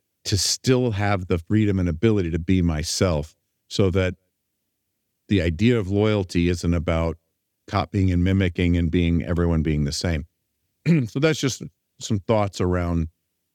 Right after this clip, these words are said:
what we're, what, what you may be doing here, or what you are doing here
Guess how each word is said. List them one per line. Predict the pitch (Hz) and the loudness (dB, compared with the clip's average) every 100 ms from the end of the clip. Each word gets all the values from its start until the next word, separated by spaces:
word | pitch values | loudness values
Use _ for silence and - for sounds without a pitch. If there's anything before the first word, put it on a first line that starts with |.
| _ _ - | _ _ 0
what | 104 107 | 0 2
we're, | 98 - | -2 -2
what, | 104 113 - | 0 0 -2
what | - 104 80 | -2 0 0
you | 90 120 | 0 0
may | 117 107 | 2 0
be | 98 95 | 0 0
doing | 104 110 90 | 2 0 0
here, | 85 87 | 0 0
or | 98 | 2
what | 92 | 0
you | 92 104 | 0 0
are | - 135 147 | 0 0 2
doing | 95 87 82 | 0 -2 -4
here | 71 82 85 | -2 -2 -4